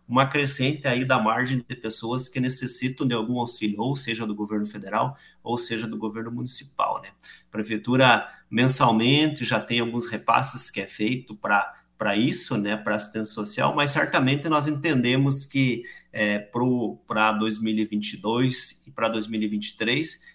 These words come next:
a gente vai ter que aportar um recurso maior nessa área que a gente, é, é, sabe que a demanda será grande, principalmente nesse cenário, como eu falei pra você, após pandemia.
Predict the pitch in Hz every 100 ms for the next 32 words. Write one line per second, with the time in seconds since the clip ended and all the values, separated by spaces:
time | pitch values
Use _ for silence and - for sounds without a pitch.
0 | _ 110 117 127 123 - 120 120 - 117
1 | 120 120 131 123 117 139 127 113 110 117
2 | 117 123 131 113 120 143 143 151 139 139
3 | 156 135 - - _ _ 120 117 - -
4 | 117 107 107 - 135 170 185 185 - 147
5 | 135 120 120 135 139 - 135 123 104 110
6 | 131 139 135 135 135 - 127 113 123 139
7 | 127 127 131 - - - 107 101 113 -
8 | 113 110 107 110 107 107 110 107 - 120
9 | 117 - 113 - 120 117 95 90